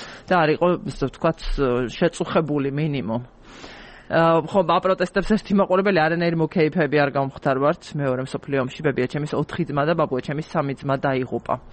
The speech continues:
თვითონ, თვითონ ბაბუა ჩემი დაინვალიდა, მას მერე ჩემი ძმაც იბრძოდა და მეც მოხალისე წავედი.“ ასე რომ, რუსეთის უპირატესობა, რაოდენობა მხოლოდ კიდევ ერთი,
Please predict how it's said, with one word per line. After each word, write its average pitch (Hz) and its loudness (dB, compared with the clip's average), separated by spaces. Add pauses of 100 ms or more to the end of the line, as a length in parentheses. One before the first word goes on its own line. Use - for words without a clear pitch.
(380)
თვითონ, - 0
თვითონ 170 2
ბაბუა 147 2
ჩემი 139 -4
დაინვალიდა, 160 2
მას 180 0
მერე 170 2
ჩემი 156 -2
ძმაც 151 0
იბრძოდა 180 0
და 202 2
მეც 160 0
მოხალისე 151 -2
წავედი.“ 156 0
ასე 160 -2
რომ, 151 0 (460)
რუსეთის 202 0
უპირატესობა, 160 0
რაოდენობა 147 2 (100)
მხოლოდ 131 -2
კიდევ 147 0
ერთი, 156 2